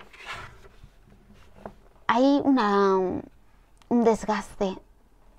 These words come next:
Un desgaste porque no se ha podido avanzar en el vínculo. Realmente siento que uno de los dos tiene la llave para poder avanzar en este vínculo, pero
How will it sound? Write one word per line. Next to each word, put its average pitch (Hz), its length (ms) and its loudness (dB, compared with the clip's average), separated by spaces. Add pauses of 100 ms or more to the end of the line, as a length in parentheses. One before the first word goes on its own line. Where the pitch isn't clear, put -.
(380)
Un 226 120 0
desgaste 269 420 6
porque 214 500 0 (1300)
no 233 140 2
se - 80 0
ha 302 60 4
podido 226 300 4
avanzar 190 460 -2
en 196 140 0
el 196 140 0
vínculo. 185 440 -4 (1160)
Realmente 277 640 6 (1200)
siento 233 400 4
que 294 80 2
uno 233 220 4
de 240 100 2
los 214 160 2
dos - 540 -2 (580)
tiene 233 240 2
la 220 160 2
llave 226 380 2 (640)
para 202 240 2
poder 196 600 -2 (880)
avanzar 202 480 0
en 247 140 -2
este 220 180 -6
vínculo, 196 400 -2
pero 196 380 0